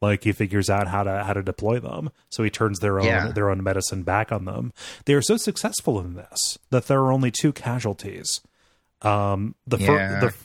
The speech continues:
Speaker 1: the first one, um, sadly, Margaret Eisenhart, um, I think she, like, bent, she drops something and bends down, and when she comes back up, she's decapitated by one of the light swords. Her hair even catches
Speaker 2: Mm-hmm.
Speaker 1: fire. This so horrifies young Benny Slightman,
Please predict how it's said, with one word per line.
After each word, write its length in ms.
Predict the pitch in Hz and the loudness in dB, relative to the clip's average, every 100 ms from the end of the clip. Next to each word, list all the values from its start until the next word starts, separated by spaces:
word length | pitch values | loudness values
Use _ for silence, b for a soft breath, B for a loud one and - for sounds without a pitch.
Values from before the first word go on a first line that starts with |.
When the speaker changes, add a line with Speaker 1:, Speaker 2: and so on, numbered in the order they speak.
| 135 | -4
Speaker 1:
the 100 | 127 | 0
first 320 | - 151 - | 4 2 2
one, 320 | 123 107 107 - 117 | 0 2 0 -2 -2
um, 540 | 107 104 101 101 113 | 0 0 0 -2 -2
sadly, 360 | - 101 101 110 | 0 0 0 2
Margaret 380 | 101 101 110 110 | 2 2 0 -2
Eisenhart, 640 | 98 101 95 101 101 - B B B B | -2 -2 -2 0 -2 -6 B B B B
um, 540 | 98 95 92 92 95 - | 0 2 2 0 -4 -6
I 100 | 101 | -6
think 220 | - 101 | -4 -4
she, 120 | - 101 | -2 -2
like, 220 | 92 - | -2 0
bent, 220 | 104 87 | -2 0
she 120 | - 107 | -4 -4
drops 320 | 95 98 - | -4 -4 -2
something 240 | 113 107 | 0 0
and 120 | 98 95 | 0 0
bends 260 | 95 95 | 0 0
down, 240 | 101 101 98 | 0 2 0
and 80 | |
when 100 | 95 | -2
she 300 | 90 101 95 | -4 -4 -4
comes 280 | 90 - 90 | -4 -6 -6
back 240 | - 92 98 | -4 -4 -2
up, 160 | 98 | -2
she's 280 | - 98 92 | -4 -6 -6
decapitated 720 | - - 95 - - 190 190 165 | -8 -8 -6 -6 -4 -2 -2 -2
by 180 | 165 180 | -2 -2
one 180 | 175 | 0
of 80 | 180 | 0
the 80 | 165 | 2
light 240 | 147 170 | 2 0
swords. 460 | - 214 240 - - B B B B | 0 0 0 -4 -10 B B B B
Her 140 | 120 | -2
hair 240 | 92 139 120 | 2 2 2
even 180 | 101 101 | 0 -2
catches 340 | 110 104 98 | 0 2 2
Speaker 2:
Mm-hmm. 60 | 92 | 0
Speaker 1:
fire. 400 | 98 101 95 90 b b b 123 | 0 0 -2 -6 b b b 0
This 260 | 123 123 | 0 2
so 420 | - 123 123 120 | 2 4 4 2
horrifies 840 | - 135 135 101 101 92 90 90 - | 2 4 4 2 0 0 -2 -4 -6
young 360 | 110 107 101 98 | -2 0 0 0
Benny 260 | 95 92 | 0 0
Slightman, 640 | 80 - 143 135 98 90 | -2 0 0 0 -2 -4